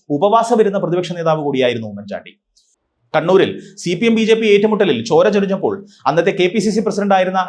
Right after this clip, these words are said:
രമേശ് ചെന്നിത്തലയോടൊപ്പം പയ്യന്നൂർ മുതൽ തലശ്ശേരി വരെ ശാന്തിയാത്ര നടത്തിയതും എഴുന്നൂറ്റി തൊണ്ണൂറ്റിയഞ്ച് ദിവസം നീണ്ടുനിന്ന ചെങ്ങറ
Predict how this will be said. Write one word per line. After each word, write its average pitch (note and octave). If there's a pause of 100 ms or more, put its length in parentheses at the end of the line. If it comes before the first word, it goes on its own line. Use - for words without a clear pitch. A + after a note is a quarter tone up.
(140)
രമേശ് G3
ചെന്നിത്തലയോടൊപ്പം F#3 (160)
പയ്യന്നൂർ E3+
മുതൽ F3+
തലശ്ശേരി E3
വരെ D#3 (320)
ശാന്തിയാത്ര G#3+
നടത്തിയതും F3 (420)
എഴുന്നൂറ്റി G#3+
തൊണ്ണൂറ്റിയഞ്ച് A3
ദിവസം G3+
നീണ്ടുനിന്ന F3+ (200)
ചെങ്ങറ E3+